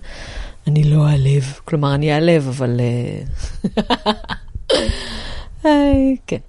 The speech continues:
אה, מה זה פטריון? פטריון זה סוג של מימון המונים, אבל במקום פרויקט זבנג וגמרנו, זו תמיכה קבועה ביוצר,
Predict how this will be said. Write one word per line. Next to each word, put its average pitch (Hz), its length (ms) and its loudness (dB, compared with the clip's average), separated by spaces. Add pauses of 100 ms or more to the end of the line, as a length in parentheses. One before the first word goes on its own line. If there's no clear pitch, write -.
(880)
אה, 170 200 6
מה 190 140 4
זה 240 100 2
פטריון? 185 500 2
פטריון 185 440 4
זה 156 80 2
סוג 156 220 2
של 170 160 2
מימון 147 300 4
המונים, 135 460 4 (100)
אבל 135 160 0
במקום 135 300 0
פרויקט 165 380 2
זבנג 165 360 0
וגמרנו, 202 580 4
זו 180 100 4
תמיכה 156 340 -2
קבועה 156 340 0
ביוצר, 156 500 0